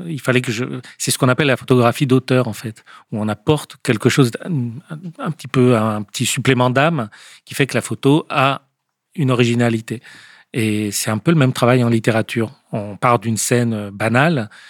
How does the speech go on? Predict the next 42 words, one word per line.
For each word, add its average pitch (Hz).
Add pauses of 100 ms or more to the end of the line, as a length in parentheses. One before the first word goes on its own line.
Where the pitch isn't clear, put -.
(180)
et 113
on 107
en 101
fait, 135
comme 110
par 101
exemple 110
la 104
scène 120
du 104
chevreuil 131
dans 117
mon 104
film. 156 (600)
Et, 117
euh, 101
quand 113
je 104
décris 117
l'intérieur 123
du 117
chevreuil 123
et 113
que -
ça 113
ressemble 110
à -
une 101
cathédrale, 120
c'est, 98 (300)
c'est, 101
c'est, 110
c'est, 135
c'est -
une 107
allégorie, 117
une, 110
une 110
métaphore 120
de, 107 (340)
de 123
beauté. 127